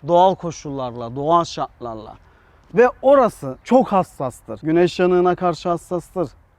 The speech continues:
Donlara karşı hassastır. Bu iki konu çok önemli. Bunlara karşı aşırı hassastır. Bunlara dikkat ederek dikmeniz lazım. Ve dönemi de çok önemli.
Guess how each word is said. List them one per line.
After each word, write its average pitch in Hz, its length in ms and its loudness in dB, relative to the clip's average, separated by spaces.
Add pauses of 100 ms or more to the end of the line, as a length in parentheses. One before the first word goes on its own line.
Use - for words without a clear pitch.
Donlara 160 420 0
karşı 170 340 -4
hassastır. 160 760 -6
Bu 160 200 2
iki 160 200 -10 (180)
konu 175 260 0
çok 175 280 -4
önemli. 156 460 -6
Bunlara 160 340 -2
karşı 151 440 -10
aşırı 151 260 -12
hassastır. - 680 -18
Bunlara 170 440 2
dikkat 165 360 -6
ederek 156 540 -2
dikmeniz 120 540 -12
lazım. 107 360 -14 (580)
Ve 190 300 2
dönemi 170 360 0
de 160 80 0
çok 131 280 -10
önemli. 110 360 -12